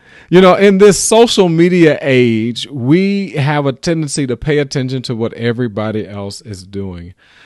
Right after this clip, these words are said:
And then sometimes we can look at what they're doing or looking what they're accomplishing, and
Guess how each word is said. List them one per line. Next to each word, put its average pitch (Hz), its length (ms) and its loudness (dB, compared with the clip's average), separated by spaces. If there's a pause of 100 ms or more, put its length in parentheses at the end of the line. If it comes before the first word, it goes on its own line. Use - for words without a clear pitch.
And 156 120 0
then 170 100 2
sometimes 165 840 -2
we 143 240 -2
can 135 380 -6
look 135 320 -2
at 143 120 -4
what 139 200 -2
they're 135 140 -2
doing 131 500 -4
or 104 160 -6
looking 147 380 -4
what 135 180 -2
they're 123 200 -2
accomplishing, 120 840 -6
and 120 500 -6